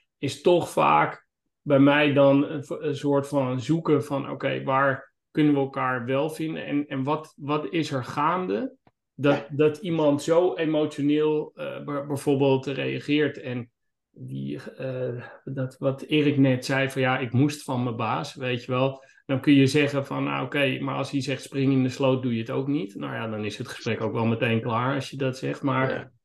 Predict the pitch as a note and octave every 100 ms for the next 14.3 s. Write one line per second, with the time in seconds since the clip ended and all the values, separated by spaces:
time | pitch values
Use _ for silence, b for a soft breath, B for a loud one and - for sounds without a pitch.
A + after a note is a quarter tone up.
0 | _ _ - C#3+ E3 D3 D#3+ D#3 D3 D3+
1 | D3+ D3+ - D3 C#3+ C#3+ D3 C#3+ D3 C#3
2 | C3+ C3 - _ _ _ _ _ - C#3+
3 | C3 B2 D#3 G3+ E3 C#3 C#3+ C3+ B2+ A#2+
4 | C3 A#2+ A#2 B2 B2+ B2+ - - - _
5 | _ _ _ _ _ _ _ _ - B2+
6 | A#2+ A#2+ A#2 G#2+ G#2+ A2 A#2+ - C#3+ C3+
7 | C#3 - C#3+ D3+ C#3+ C#3 C#3 D3 C3+ F3
8 | F#3 F#3 F3+ G3 G3 F3 D3 C3 A2+ D3
9 | D3 D3 D3 D3 C#3 C3 B2 B2+ - A2
10 | C3+ C#3+ - D3 C#3 D3 C#3 B2 - A#2
11 | A#2 - C#3+ C#3 B2+ B2 C3 B2+ A#2+ -
12 | B2+ B2+ A#2+ A2 C3 B2+ B2 B2+ C3+ E3+
13 | C3+ C3 - - C3 B2 B2 B2+ - C3
14 | B2 C3+ -